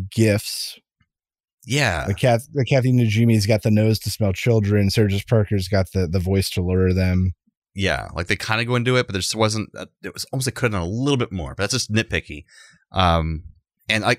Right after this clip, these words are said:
Speaker 2: I think what you said earlier, there are times where it feels like it drags somehow, even though it's just an hour and a half long, and there's a lot going on, so I can't really explain, but there's some parts where I'm like,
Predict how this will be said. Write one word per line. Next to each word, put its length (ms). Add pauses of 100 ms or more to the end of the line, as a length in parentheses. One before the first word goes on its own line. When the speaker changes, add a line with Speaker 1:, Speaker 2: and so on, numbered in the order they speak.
Speaker 2:
I 60
think 220
what 100
you 80
said 200
earlier, 380
there 240
are 160
times 340
where 100
it 100
feels 180
like 140
it 140
drags 440
somehow, 420 (340)
even 160
though 60
it's 80
just 100
an 100
hour 180
and 80
a 40
half 200
long, 340 (200)
and 400 (100)
there's 160
a 40
lot 280
going 240
on, 240
so 100
I 40
can't 180
really 120
explain, 540
but 100
there's 160
some 160
parts 300
where 40
I'm 60
like, 200